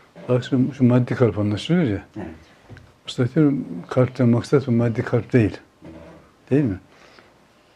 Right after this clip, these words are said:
Speaker 1: Manevi kalp. Peki niye ona kalp denilmiş? Başka bir risalesinde izah ediyor.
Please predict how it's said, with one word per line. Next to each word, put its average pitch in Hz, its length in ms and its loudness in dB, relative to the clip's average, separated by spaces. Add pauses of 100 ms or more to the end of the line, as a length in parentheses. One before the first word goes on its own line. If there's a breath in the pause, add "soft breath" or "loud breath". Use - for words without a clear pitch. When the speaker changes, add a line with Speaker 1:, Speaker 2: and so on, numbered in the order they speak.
(160)
Speaker 1:
Manevi 143 380 4
kalp. 110 300 -2
Peki 120 240 2
niye 156 120 6
ona 147 200 2
kalp - 320 0
denilmiş? 139 520 0
Başka 127 300 0
bir 123 180 2
risalesinde 117 480 -2
izah 117 200 2
ediyor. 165 360 2